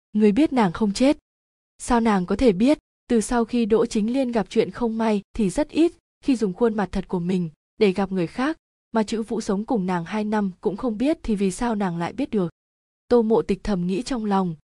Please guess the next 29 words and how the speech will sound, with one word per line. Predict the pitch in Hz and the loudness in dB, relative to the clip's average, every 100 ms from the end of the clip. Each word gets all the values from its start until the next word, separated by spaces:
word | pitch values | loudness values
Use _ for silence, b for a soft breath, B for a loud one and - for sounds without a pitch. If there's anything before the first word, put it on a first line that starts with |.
| _ - | _ -2
đúng | 196 | -2
là | 262 226 | 2 0
Đỗ | 180 175 | 0 0
Chính | 208 190 | 0 0
Liên | 240 226 | 2 0
chưa | 226 196 | 0 -2
chết, | 233 262 - _ _ | -2 -4 -6 _ _
nói, | 190 175 196 277 _ _ _ | -6 -4 -4 -8 _ _ _
"Hiện | - 208 | 0 0
giờ | 208 190 | 2 0
ở | 165 | 0
đâu?" | 175 196 208 _ _ - | -2 -2 -4 _ _ -4
Ngay | 226 | 0
lúc | 220 294 | 0 0
này, | 233 196 175 - _ _ | 0 0 0 -4 _ _
Tô | 226 | 2
Mộ | 208 202 | 2 0
Tịch | - 190 | 0 -4
ước | - 320 - | -2 -2 -2
gì | 226 185 | -2 0
mình | 175 165 | -2 -4
có | 190 | -2
thể | 254 180 | 0 0
cạy | - 180 | -2 -4
được | 180 185 | -4 -2
miệng | 196 170 | -2 -2
Lãnh | 180 | -6
Kỳ | 233 233 | -4 -2
Duệ, | 170 196 185 | 0 -2 -2